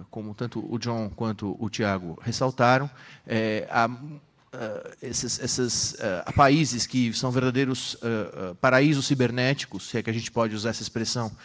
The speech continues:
em comparação aos países de, aos paraísos fiscais, há verda-, há países que são verdadeiros paraísos cibernéticos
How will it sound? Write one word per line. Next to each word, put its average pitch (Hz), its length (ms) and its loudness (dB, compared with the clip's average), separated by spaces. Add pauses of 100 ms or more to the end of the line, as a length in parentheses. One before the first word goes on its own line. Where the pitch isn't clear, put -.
(340)
em 117 100 -10
comparação 113 640 2
aos 101 240 -4
países 107 480 0
de, 92 320 -8
aos 101 140 -10
paraísos 117 400 2
fiscais, 147 680 2 (320)
há 117 60 -2
verda-, 123 380 2
há 127 60 2
países 135 400 4
que - 100 -10
são 135 140 -2
verdadeiros 139 460 2
paraísos 139 380 4
cibernéticos 131 840 2